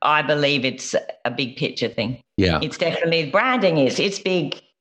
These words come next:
Speaker 1: You know, it's not advertising, it's not a logo. It's, I believe from the beginning, your actions. That's why at the beginning, you don't need to spend loads of money 'cause your brand is building as soon as you interact with the customer.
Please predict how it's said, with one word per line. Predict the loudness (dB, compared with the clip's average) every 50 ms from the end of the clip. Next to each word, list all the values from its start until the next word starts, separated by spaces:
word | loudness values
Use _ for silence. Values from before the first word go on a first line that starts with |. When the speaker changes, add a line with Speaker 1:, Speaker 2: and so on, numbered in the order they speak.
| _ -4
Speaker 1:
You | -2
know, | 0 0
it's | 0 0 0
not | 0 0 0 0 0
advertising, | 0 0 0 0 -2 -2 0 2 2 2 2 2 2 0 2
it's | 0 0
not | 0 0 0 0 0
a |
logo. | 0 2 2 2 2 2 2 2 2 2
It's, | 2 0 0 -2 -2 -2 -4 -6 -6 -6 -6 -8 _ _ _ _ _ 0
I | 2 2 4 4
believe | 4 4 4 2 0 0 2
from | 2 2 4 4
the | 2 2
beginning, | 0 0 0 0 0 2 2 4
your | 4 4 6 6 4 4 2 2
actions. | -2 -2 -4 -6 -4 -2 0 0 0 0 0 0 -2 -4 -6 -8 _ _ -2
That's | -2 -2 0 2
why | 2 2 4
at | 2 0 0
the | -2
beginning, | -2 -2 0 0 0 2 2
you | 2 2
don't | 2 2 2 2 0
need | 0 -2 -2
to | -2 -4
spend | -2 0 0 2 2 2
loads | 2 0 0 -2
of | -2 -4
money | -2 -2 -4 -4 -4 -6
'cause | -6 -4 -6 -4 -2
your | 2 2 2 2 2 0
brand | 0 0 2 2 2 2 0 0 0
is | -2 -2 -2 -2
building | 0 2 2 2 2 2 0 0
as | 0 -2 -4 -6 -6 _
soon | -2 0 0 0 0
as | 0 0
you | 0 0 0
interact | 2 0 0 0 -2 -2 0 0 -2 -2 -4
with | -8 -10
the | -10
customer. | -6 -6 -6 -6 -6 -8 -10 -8 -8 -8 -8